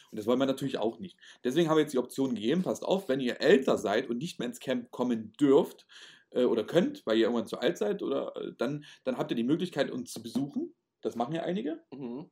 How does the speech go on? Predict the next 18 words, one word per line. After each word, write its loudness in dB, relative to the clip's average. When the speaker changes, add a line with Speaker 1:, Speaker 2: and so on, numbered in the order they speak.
Speaker 1:
Und -2
das -2
Gleiche 4
ist 0
was, 2
was -2
ihr -4
ja 2
auch 4
macht -8
eigentlich. -6
Der 0
Besuch 0
zahlt 0
ja 0
auch 0
dafür, 0
was, -6